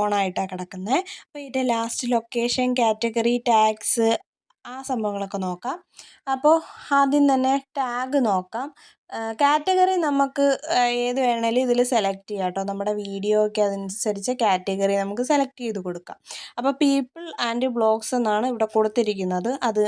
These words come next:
മാറ്റമൊന്നുമില്ല, അത് തന്നെ ഞാൻ കൊടുക്കുന്നത്. ഇനി അടുത്തതായിട്ട് ടാഗ് കൊടുക്കാം. ടാഗ്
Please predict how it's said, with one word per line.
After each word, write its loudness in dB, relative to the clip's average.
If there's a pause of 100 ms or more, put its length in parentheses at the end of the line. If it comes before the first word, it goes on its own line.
(120)
മാറ്റമൊന്നുമില്ല, 0
അത് -4
തന്നെ 0
ഞാൻ 0
കൊടുക്കുന്നത്. 0 (400)
ഇനി 0 (200)
അടുത്തതായിട്ട് 2 (260)
ടാഗ് 2
കൊടുക്കാം. -2 (300)
ടാഗ് -4